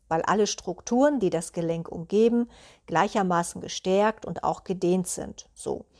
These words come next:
Und entstehen an irgendeiner Stelle Muskelverhärtung, dann wird der Druck auf die Gelenke einseitig. Und das zieht sich dann durch unseren gesamten Körper.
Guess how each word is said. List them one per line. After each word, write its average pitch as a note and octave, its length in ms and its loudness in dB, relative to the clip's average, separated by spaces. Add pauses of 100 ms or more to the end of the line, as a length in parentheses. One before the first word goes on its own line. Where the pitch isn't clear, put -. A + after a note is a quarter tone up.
(480)
Und F#3+ 220 2
entstehen C4+ 460 2
an B3 180 2
irgendeiner B3+ 540 2
Stelle F#3+ 460 2
Muskelverhärtung, F3 1120 -2 (460)
dann E3+ 200 0
wird F#3+ 160 -2
der F3 100 0
Druck F3+ 400 2
auf - 160 -2
die F3+ 140 -6
Gelenke F#3 480 0
einseitig. E3+ 880 -2 (540)
Und F3 260 -4
das - 340 4
zieht C4+ 280 -2
sich - 200 -6
dann C4 180 2 (140)
durch G3+ 240 0
unseren F3+ 500 -2
gesamten G#3+ 680 -2
Körper. G#3 480 0